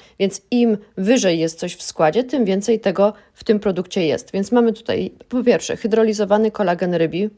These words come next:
po drugie maltodekstryna, czyli wielocukier zbudowany głównie z glukozy.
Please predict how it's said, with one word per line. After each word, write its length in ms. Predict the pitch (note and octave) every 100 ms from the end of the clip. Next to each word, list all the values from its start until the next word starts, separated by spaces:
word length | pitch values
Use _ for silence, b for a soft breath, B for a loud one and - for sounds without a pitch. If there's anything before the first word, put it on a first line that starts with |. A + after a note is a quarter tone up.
| -
po 100 | A3
drugie 380 | G#3 F#3 C3 - B B
maltodekstryna, 1300 | G#3+ A3 A3+ A#3 A#3 G#3+ G#3 A3 - G#3 G3 D3 E3
czyli 260 | - G#3+ G#3
wielocukier 640 | G#3+ G#3+ G#3 G#3 - E3
zbudowany 520 | F3 F#3 G3 F#3+ G3+ G3
głównie 320 | G#3 G#3+ A3
z 60 |
glukozy. 560 | G#3 A3 - F3+ D3+ -